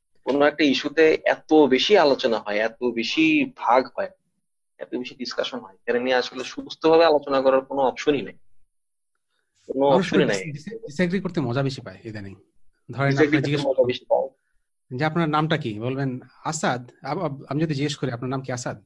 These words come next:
Speaker 2: আপনি বলবেন, "আমার নাম আসাদ।" কিন্তু এখানে একটু ঝামেলা আছে।
Speaker 1: ঝামেলা।
Speaker 2: <laughs> তো একটু disagree করতে মজা পায় সবাই।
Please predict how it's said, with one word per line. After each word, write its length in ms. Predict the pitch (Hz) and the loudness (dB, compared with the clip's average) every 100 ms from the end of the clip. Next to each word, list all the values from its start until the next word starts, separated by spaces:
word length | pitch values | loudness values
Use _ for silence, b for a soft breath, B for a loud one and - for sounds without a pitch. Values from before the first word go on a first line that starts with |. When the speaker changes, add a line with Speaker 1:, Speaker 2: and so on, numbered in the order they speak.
| _ 120 | _ -16
Speaker 2:
আপনি 200 | - 143 | -12 -8
বলবেন, 340 | 135 135 135 135 b b b b | -6 -6 -8 -10 b b b b
"আমার 160 | 165 | 0
নাম 120 | 175 151 | 0 0
আসাদ।" 300 | 151 107 - | -4 -6 -8
কিন্তু 500 | _ - 139 151 151 | _ -16 -10 -6 -6
এখানে 220 | 147 143 | -4 -6
একটু 160 | 139 | -6
ঝামেলা 300 | 127 123 110 | -6 -6 -6
আছে। 180 | 101 - _ _ _ _ _ _ 247 | -8 -16 _ _ _ _ _ _ -4
Speaker 1:
ঝামেলা। 320 | - 202 208 | 0 0 -2
Speaker 2:
<laughs> 1120 | - - 214 - 220 - 151 190 185 - - | -6 -4 -4 -2 -6 -4 -8 -8 -16 -20 -12
তো 60 | 143 | -10
একটু 220 | 143 143 | -10 -10
disagree 420 | 120 131 143 139 | -8 -4 -2 -2
করতে 180 | 143 139 | -4 -4
মজা 220 | 120 117 | -4 -4
পায় 100 | 110 | -6
সবাই। 220 | - 101 | -12 -16